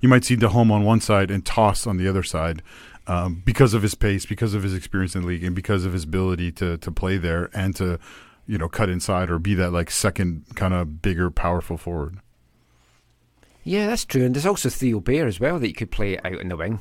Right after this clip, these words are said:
Speaker 2: I was completely forgetting about them. And yeah, just scored for Canada on, in form. It was a goal I think I could have put away.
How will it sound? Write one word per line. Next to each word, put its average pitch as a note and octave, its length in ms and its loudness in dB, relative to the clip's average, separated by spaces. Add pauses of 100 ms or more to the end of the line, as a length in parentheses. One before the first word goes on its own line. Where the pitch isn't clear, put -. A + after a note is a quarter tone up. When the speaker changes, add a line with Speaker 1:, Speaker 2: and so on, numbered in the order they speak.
Speaker 2:
I G#2 140 -6 (120)
was - 180 -6 (400)
completely D3+ 420 -2
forgetting D#3 380 0
about A2 220 0
them. G2 220 -2
And G#2 120 -2
yeah, A#3 200 -2
just - 320 -8
scored C3 340 0
for A#2+ 120 -4
Canada D3 540 -4
on, B2 240 0
in D3+ 140 4
form. D3+ 460 0 (600)
It C3 100 0
was A#2 120 -2
a A#2 80 2
goal A#2 240 0
I G#2+ 40 0
think G#2+ 180 -8
I G2+ 100 -2
could - 100 -12
have F2 100 -6
put - 160 -4
away. E2 220 -6